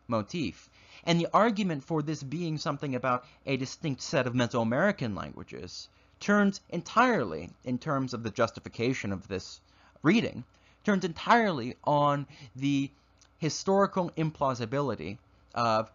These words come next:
the Hebrew language decaying so as to become unintelligible to other Hebrew speakers that quickly. But again, why do we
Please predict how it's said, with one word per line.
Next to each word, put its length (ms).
the 60
Hebrew 360
language 500
decaying 720
so 220
as 140
to 80
become 340
unintelligible 720
to 140
other 160
Hebrew 240
speakers 540
that 260
quickly. 360
But 140
again, 400
why 360
do 120
we 340